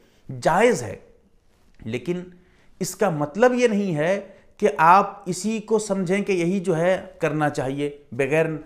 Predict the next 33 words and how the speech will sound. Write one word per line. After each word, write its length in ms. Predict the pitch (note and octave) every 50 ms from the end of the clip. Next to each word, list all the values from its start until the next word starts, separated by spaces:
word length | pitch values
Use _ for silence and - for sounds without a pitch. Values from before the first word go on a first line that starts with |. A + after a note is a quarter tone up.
| - - - C3
नहाए 560 | C3 C#3 C3+ B2+ C3 C3 C3 C#3+ D3+ D#3 D3
धोए 220 | C3 B2+ C#3 D#3 D#3+
हमको 240 | C#3 C#3+ C#3 D3
जो 100 | C#3+ C#3+
है 100 | C#3 D#3 G3 - - - - - - -
रोज़ा 280 | C3+ B2+ C3+ B2+ D3 D3
शुरू 260 | C#3+ - - C3+ C3+ C3
कर 160 | C3+ C3+ B2
देना 260 | B2 C#3 C3+ C#3 C#3
चाहिए, 400 | C3+ - B2+ C3 C3+ C#3 C#3+ - - - - - -
ये 100 | G#3 A3
अच्छा 460 | - - - - - - - G#3 G3
नहीं 280 | F3 C#3+ B2+ A#2+ G2 G2
है। 160 | G2 - - - _ _ _ _ - -
हाँ, 540 | - F#3+ G#3 G3 C3 - - - - - _ - - A2+
जायज़ 580 | A#2 A2+ A2+ F3 E3+ F#3+ A#3+ B3 B3 E3 C#3
है, 300 | A2+ F#2+ G#2+ - - - - -
बेहतर 500 | B2+ D3+ G#3 G#3 G#3+ G#3+ G#3+ C4 B3+ B3
नहीं 280 | A#3 G3+ D3 C3 A2 G2
है। 160 | F#2 - - - _ _ _ _ _ _ _ _ -
अल्लाह 300 | C3+ C#3+ D#3 F3 F3 F3
के 120 | F3+ F3+
नबी 240 | E3+ D#3+ D3+ E3+ F3+
ने 140 | F#3 G3 F#3+
इस 160 | F3+ - D#3
हदीस 280 | D3+ C#3+ E3 E3+ F3
में 240 | G3+ G3 G3+ D#3 B2 A2+
जवाज़ 540 | - D#3 D#3+ F3 F3 F#3+ G#3 A3+ A3 G#3 G#3+
की 80 | A3+ A3
तरफ 260 | - G#3+ G#3 F#3+ E3
इशारा 340 | F3 - D#3+ D3 C3+ B2+ A#2
किया 260 | - - A2+ G2 -
है 180 | G2+ G#2 - -